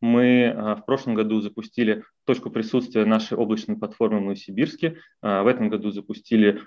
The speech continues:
похожую точку присутствия в Ташкенте. На сегодняшний день от региональных клиентов мы получаем порядка десяти процентов, э, а, роста,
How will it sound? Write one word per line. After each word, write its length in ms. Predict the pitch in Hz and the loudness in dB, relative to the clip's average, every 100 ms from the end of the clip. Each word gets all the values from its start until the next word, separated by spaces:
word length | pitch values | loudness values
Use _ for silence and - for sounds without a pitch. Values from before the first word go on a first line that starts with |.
| _ | _
похожую 440 | - 120 107 107 | -4 0 2 2
точку 260 | 110 107 - | 0 -4 -6
присутствия 540 | 113 107 113 110 - | -8 -4 -4 -4 -6
в 80 | 98 | -6
Ташкенте. 640 | 107 - - 143 160 170 - - _ | -8 -6 -4 -2 -2 -6 -8 -20 _
На 60 | 117 | -2
сегодняшний 380 | 135 131 - | 2 2 2
день 140 | 120 110 | 2 0
от 100 | 113 107 | -2 -2
региональных 580 | 113 117 117 113 104 | 0 2 2 2 0
клиентов 340 | - 110 110 107 | 0 0 0 -2
мы 180 | 107 95 | -6 -6
получаем 380 | 104 113 104 | -8 -4 -4
порядка 300 | 107 107 - | -2 -4 -6
десяти 320 | 98 107 - 127 | -8 -8 -6 -4
процентов, 720 | 110 110 113 104 104 - - | -2 -2 -2 -2 -4 -10 -6
э, 140 | 101 98 - _ | -4 -4 -14 _
а, 460 | - 101 101 101 98 104 | -2 2 6 6 4 4
роста, 460 | 113 110 113 101 | 2 2 0 -2